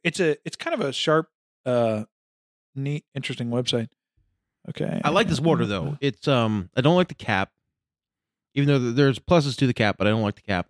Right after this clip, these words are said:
Speaker 2: The bottle is a little flimsy, but it's a good size.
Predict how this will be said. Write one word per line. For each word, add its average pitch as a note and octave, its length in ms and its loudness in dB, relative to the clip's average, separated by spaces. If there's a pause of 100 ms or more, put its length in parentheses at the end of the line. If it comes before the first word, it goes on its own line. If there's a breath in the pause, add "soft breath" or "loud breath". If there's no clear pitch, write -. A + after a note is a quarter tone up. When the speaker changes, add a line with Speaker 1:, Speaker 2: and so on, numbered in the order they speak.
Speaker 2:
The A#2+ 120 0
bottle B2 420 2
is B2 80 0
a - 20 0
little D3 140 2
flimsy, C3+ 480 0 (640)
but B2+ 100 2
it's B2 100 0
a A2+ 60 -2
good B2 160 0
size. A2 500 -2